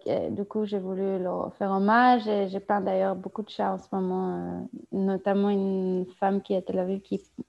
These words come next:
qui nourrit les chats, euh, tous les soirs, euh, sur la même place. Je trouve ça assez touchant. Et, euh, donc, le chien, le chat noir, euh, bah,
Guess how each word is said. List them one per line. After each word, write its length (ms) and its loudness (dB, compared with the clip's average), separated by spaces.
qui 200 2
nourrit 280 8
les 80 8
chats, 400 4
euh, 60 0
tous 100 4
les 120 4
soirs, 380 6
euh, 420 -2
sur 180 -4
la 60 2
même 160 2
place. 220 8
Je 40 -8
trouve 180 -4
ça 220 0
assez 240 -4
touchant. 460 0
Et, 60 6
euh, 280 6
donc, 120 8
le 80 6
chien, 400 2
le 140 4
chat 220 4
noir, 360 6
euh, 40 2
bah, 720 2